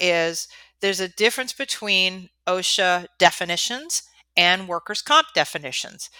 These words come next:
Workers' comp is different from state to state, and therefore it may have a different definition of what is work-related.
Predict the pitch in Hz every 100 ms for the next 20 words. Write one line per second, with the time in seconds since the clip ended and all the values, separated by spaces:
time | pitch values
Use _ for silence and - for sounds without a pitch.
0 | - - - 202 269 320 320 - - 240
1 | 170 185 _ 196 190 - 208 - 196 -
2 | 196 185 - 147 151 - - - 175 -
3 | _ _ _ _ _ _ - 196 202 220
4 | - 220 208 208 - - _ - 214 190
5 | 180 185 185 185 202 180 160 175 165 151
6 | - 180 220 330 - 156 160 165 170 165
7 | 165 175 214 - 165 147 151 -